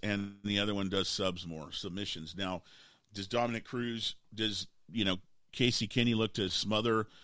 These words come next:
Dominic Cruz and try to keep him against the cage and, and, you know, pound him up against there?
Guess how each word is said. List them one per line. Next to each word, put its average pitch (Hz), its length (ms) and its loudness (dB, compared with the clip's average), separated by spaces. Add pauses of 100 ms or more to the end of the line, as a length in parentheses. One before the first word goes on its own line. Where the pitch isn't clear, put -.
(180)
Dominic 110 360 4
Cruz 127 280 0
and 101 100 -2
try 104 180 2
to 98 80 -2
keep 107 200 -2
him 101 140 0
against 98 260 -4
the 90 40 -6
cage 113 400 0
and, 92 160 -4
and, 87 300 -6 (100)
you - 80 -6
know, 85 120 -2
pound 101 280 -2
him 98 100 -2
up 95 140 -4
against 95 360 -4
there? 120 280 -2